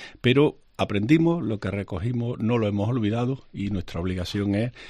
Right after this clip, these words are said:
seguir estando preparados, haciendo las cosas bien para poder servir a la sociedad actualmente, para a-, mejorar su salud, para hacer cada vez una vida más saludable y si vienen eventos también donde se necesite la ayuda de, de Vidafarma, allí estaremos.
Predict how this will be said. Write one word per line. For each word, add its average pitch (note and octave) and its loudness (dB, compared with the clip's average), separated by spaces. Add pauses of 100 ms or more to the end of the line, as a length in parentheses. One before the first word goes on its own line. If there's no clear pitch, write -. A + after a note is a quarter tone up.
(120)
seguir G#2 0
estando G2+ -4
preparados, G2 -4
haciendo G#2+ -2
las F#2 -4
cosas F2 -8
bien G2+ -2
para F2 -6
poder F#2+ -4
servir F#2+ -6
a - -6
la F2+ -4
sociedad F#2 -8 (160)
actualmente, B2+ -2 (440)
para F#2 -6
a-, - -12 (140)
mejorar F#2 -4
su C3 -4
salud, C3+ 0 (380)
para F#2+ -6
hacer G2+ -6
cada G#2 -4
vez G#2 -2
una G#2 -2
vida A2 0
más A#2 -2
saludable A#2 -4
y C#3+ 2
si - -4
vienen A#2+ 2
eventos G#2+ -2
también F#2 -4
donde E2+ -4
se F2+ -4
necesite F2 -4
la F2 -2
ayuda F#2 -2
de, F2+ -8
de F2+ -8
Vidafarma, G2+ -6
allí F2 -4
estaremos. F2 -12